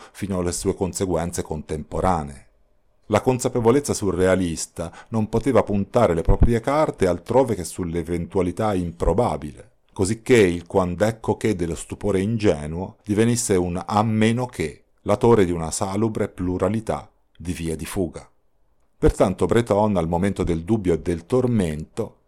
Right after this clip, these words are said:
il quale non verrà mai meno in ogni storia in cui l'amore non sia mistificato fino alla vile pretesa di non avere la morte quale compagna elettiva,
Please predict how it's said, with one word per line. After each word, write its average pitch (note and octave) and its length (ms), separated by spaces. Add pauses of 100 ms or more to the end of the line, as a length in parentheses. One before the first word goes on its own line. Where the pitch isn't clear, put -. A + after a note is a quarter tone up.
(220)
il E2 140
quale E2+ 420
non E2 220
verrà E2+ 340
mai F2 320
meno F2 400
in D#2+ 100
ogni E2+ 220
storia F#2 400
in E2 80
cui F2+ 200
l'amore E2+ 640 (160)
non F2+ 120
sia F#2+ 160
mistificato F2 800
fino E2 420 (220)
alla D#2+ 220
vile F2+ 240
pretesa F2+ 680 (160)
di F#2 140
non F2 200
avere F#2+ 420
la D#2+ 100
morte F2+ 480
quale D#2+ 240
compagna E2 480
elettiva, E2 880